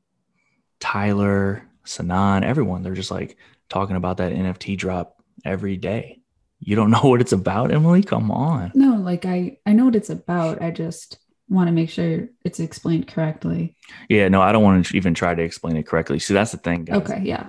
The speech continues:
Speaker 1: Guys and girls and everyone, listen, um,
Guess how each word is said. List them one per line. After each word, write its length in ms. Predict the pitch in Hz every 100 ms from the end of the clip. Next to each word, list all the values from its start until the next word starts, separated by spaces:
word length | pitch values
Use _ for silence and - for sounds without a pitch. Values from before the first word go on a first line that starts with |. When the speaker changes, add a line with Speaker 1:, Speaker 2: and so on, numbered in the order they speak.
| -
Speaker 1:
Guys 200 | 87 87
and 120 | 87
girls 260 | 85 85 85
and 140 | 82
everyone, 500 | 67 85 85 87 87 _ - _ -
listen, 340 | 92 - 78 -
um, 540 | 90 90 85 82 92